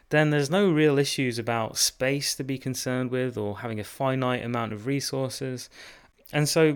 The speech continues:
living indefinitely, it, it does seem possible, and there do seem to be already some species that don't actually age.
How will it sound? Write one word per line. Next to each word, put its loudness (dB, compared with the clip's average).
living 2
indefinitely, -2
it, -10
it -6
does 0
seem 0
possible, -4
and -2
there 2
do 0
seem -2
to -6
be 2
already 4
some 2
species -2
that -6
don't 0
actually 0
age. -2